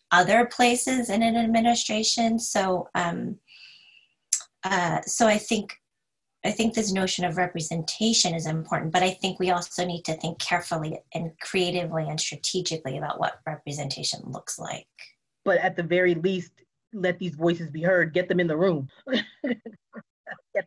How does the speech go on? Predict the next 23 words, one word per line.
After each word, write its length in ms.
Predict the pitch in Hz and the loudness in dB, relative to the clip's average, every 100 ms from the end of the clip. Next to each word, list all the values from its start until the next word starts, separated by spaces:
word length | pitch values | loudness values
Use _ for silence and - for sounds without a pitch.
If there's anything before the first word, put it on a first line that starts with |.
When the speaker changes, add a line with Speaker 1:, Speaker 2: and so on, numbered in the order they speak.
| _ | _
Speaker 2:
them 80 | 214 | -6
in 60 | 226 | -4
the 100 | 165 214 | -4 2
room. 260 | 233 185 170 | 2 2 4
Speaker 1:
Absolutely. 840 | 277 359 - - 392 240 381 277 | 4 4 2 4 6 8 6 6
Get 240 | 302 311 - | 6 4 6
them 180 | 381 | 6
at 180 | 381 381 | 6 6
the 160 | 349 320 254 | 6 6 4
room. 520 | 269 262 254 269 285 _ _ _ | 6 6 4 0 -2 _ _ _
Have 400 | - - 330 359 370 | -2 8 8 10 10
them 340 | 349 320 320 | 10 8 2
at 200 | 277 277 269 | 2 2 2
the, 160 | 269 - | 0 4
they 140 | 294 | 6
need 180 | 311 339 | 6 2
to 120 | 349 | 2
be 280 | - 254 - - | 6 6 4 4
sitting 540 | - - 339 320 - - | 4 6 4 4 0 4
at 240 | 285 339 | 6 6
the 100 | 277 | 2
same 380 | 277 269 247 226 | 2 4 4 2
table, 580 | - 190 170 - - | 0 0 2 0 -2